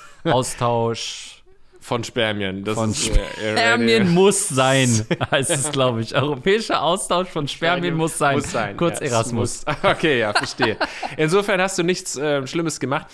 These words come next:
Speaker 1: Ich find ja sowieso, ne, also auf deiner Seite, auf der <laughs> Seite der untersten Ebene, ganz unten in der Fresse, äh, Pyramide,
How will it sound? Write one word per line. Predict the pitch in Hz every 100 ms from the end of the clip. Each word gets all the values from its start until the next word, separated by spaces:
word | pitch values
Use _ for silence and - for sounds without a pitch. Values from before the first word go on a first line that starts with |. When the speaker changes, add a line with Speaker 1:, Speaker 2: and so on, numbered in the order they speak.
| - -
Speaker 1:
Ich | -
find | 151 147
ja | 120
sowieso, | 117 104 110 151
ne, | 107 131
also | 131 104 101 - - - -
auf | 101 -
deiner | 101 156 175
Seite, | 143 143 175 196 175
auf | 104 -
der | 98 90 90 - - - 277
<laughs> | - 302 -
Seite | 151 - 147 123
der | 117 113
untersten | 160 160 123 117
Ebene, | 107 135 151 147 139
ganz | 123 113
unten | - 151 139 131
in | 127
der | 120 113 113
Fresse, | - 135 135 143 131
äh, | 131 117 139 135
Pyramide, | 156 131 135 139 151 165